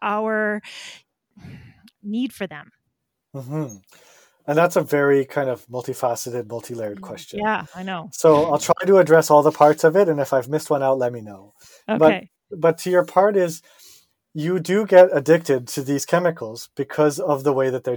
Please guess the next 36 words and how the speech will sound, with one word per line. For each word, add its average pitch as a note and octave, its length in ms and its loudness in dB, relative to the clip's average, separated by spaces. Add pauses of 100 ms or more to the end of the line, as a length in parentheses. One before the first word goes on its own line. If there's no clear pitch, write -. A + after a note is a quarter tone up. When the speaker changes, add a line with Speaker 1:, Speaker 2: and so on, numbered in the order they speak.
(120)
Speaker 2:
generated. A#2 440 0
In - 40 -18
the B2+ 100 -8
same F3+ 320 2
way D#3+ 260 6
that C#3 220 -2
someone C#3 380 -6
who C3+ 300 -4
may C3 160 -8
be C3+ 120 -6
addicted C3 360 -10
to - 80 -20
cocaine D3 680 -8 (580)
seeks - 560 -10
that C#3 220 0 (120)
high C3+ 220 0
regularly, B2+ 960 -4 (640)
the D3 140 0
same E3+ 440 2
way C#3 220 2
you C#3 180 -4
can D3 160 -10
get C#3 160 -2
addicted C3+ 360 -4
to - 80 -16
feeling C3 500 -8
good, F#3 380 2
right? C3 200 -2
That's D3 260 -4
what C#3 120 -2
I C3 80 0
said C3+ 260 -4
earlier, C#3+ 440 0
is A#2+ 140 -4
that C3+ 160 -2
we're D3 360 2